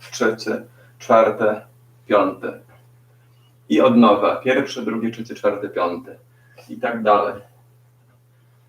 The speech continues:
Ważne znowu, zakładamy czas pracy. Dwadzieścia minut, czy dwadzieścia pięć,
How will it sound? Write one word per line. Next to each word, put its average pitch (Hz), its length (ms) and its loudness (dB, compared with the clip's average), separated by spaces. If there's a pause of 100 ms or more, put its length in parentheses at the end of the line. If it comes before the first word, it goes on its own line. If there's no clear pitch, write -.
(420)
Ważne 120 460 0
znowu, 113 340 -2
zakładamy 110 580 2
czas - 260 -4
pracy. 143 540 0 (1400)
Dwadzieścia 123 480 -2
minut, 113 300 -2 (480)
czy - 160 -20
dwadzieścia 104 380 2
pięć, 113 500 -2